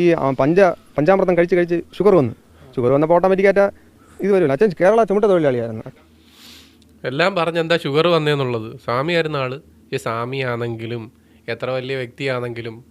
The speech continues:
Speaker 2: പഞ്ചാമൃതം അല്ലേ, പഞ്ചാരയല്ലേ അടിച്ച് കയറ്റി കഴിഞ്ഞാൽ ഷുഗർ വരും. അത് മോൻ സമ്മതിച്ചു. ഇവിടെ സംഭവം എന്താണെന്ന് പറഞ്ഞാൽ ബാലരാമപുരത്ത് ഗോപൻ സ്വാമി, അദ്ദേഹം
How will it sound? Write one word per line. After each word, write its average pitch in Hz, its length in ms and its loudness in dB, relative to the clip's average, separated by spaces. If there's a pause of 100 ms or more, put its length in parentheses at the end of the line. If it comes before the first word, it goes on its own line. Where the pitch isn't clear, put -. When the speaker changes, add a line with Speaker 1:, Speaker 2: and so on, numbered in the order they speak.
Speaker 2:
പഞ്ചാമൃതം 156 560 -4
അല്ലേ, 131 200 -6
പഞ്ചാരയല്ലേ 131 420 -8
അടിച്ച് 131 220 -10
കയറ്റി 139 240 -10
കഴിഞ്ഞാൽ 127 280 -6 (580)
ഷുഗർ 170 280 -6
വരും. 123 180 -10 (380)
അത് 139 160 -12
മോൻ 143 180 -6
സമ്മതിച്ചു. 135 340 -8
ഇവിടെ 139 140 -10
സംഭവം 147 260 -2
എന്താണെന്ന് 160 200 -2
പറഞ്ഞാൽ 147 220 -6
ബാലരാമപുരത്ത് 135 680 -4 (1300)
ഗോപൻ 156 300 0
സ്വാമി, 107 260 -8 (300)
അദ്ദേഹം 139 220 -4